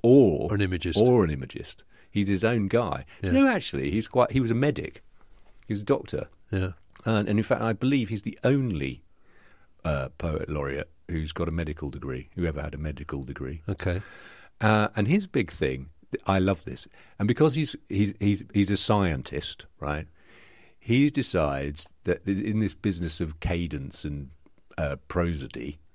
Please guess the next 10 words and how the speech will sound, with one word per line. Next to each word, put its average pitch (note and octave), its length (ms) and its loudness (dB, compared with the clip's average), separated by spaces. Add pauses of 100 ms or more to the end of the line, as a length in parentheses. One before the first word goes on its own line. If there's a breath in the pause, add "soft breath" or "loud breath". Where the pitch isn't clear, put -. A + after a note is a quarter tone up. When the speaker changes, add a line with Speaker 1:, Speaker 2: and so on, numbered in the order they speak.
(100)
Speaker 2:
Yeah. F2+ 220 -2 (140)
Speaker 1:
that, - 360 0
um, F2 520 2
that F2+ 200 -2 (160)
he A#2+ 200 -2
would A2 160 0
take F2 500 -2
an F2 120 0
empirical G2 1120 2
approach D#2 600 -4